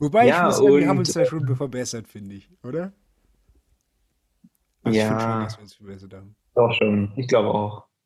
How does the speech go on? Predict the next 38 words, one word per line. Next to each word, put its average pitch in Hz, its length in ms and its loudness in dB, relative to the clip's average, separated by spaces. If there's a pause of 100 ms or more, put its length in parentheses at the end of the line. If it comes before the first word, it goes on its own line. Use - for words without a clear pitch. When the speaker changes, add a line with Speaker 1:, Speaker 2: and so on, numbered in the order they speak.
(200)
Speaker 2:
Ich - 180 -4
hoffe. 110 440 -2 (760)
Ähm, 120 560 2
aber 127 180 2
auf 127 80 2
jeden 151 140 2
Fall 156 140 0
wieder 151 140 0
mit 147 140 0
ein 139 140 0
Meter 143 200 -2 (260)
fünfzig - 440 -2
Abstand 117 440 0
mindestens 113 680 0
Speaker 1:
<laughs> - 20 -4
Ja. 285 100 4
Speaker 2:
zwischen - 320 0
uns 226 280 -2
zwei. 117 300 0 (680)
Speaker 1:
Mindestens, 160 800 2
Speaker 2:
Denn 131 440 4
Speaker 1:
würde 127 160 -6 (200)
ich 185 160 -8
sagen. 190 120 -8 (280)
<laughs> - 400 -20
Speaker 2:
wir 143 380 4
treffen 147 260 -6
uns 131 100 -4
mal 135 140 -2
wieder 135 200 0
in 135 60 -2
unserem 131 300 -2
Wohnzimmer 143 420 -2
Zoom. 123 560 0 (800)
Speaker 1:
<laughs> 214 120 -8 (800)
Speaker 2:
Aber, 117 800 -2
ähm, 117 460 -2
Speaker 1:
Oh, - 40 -20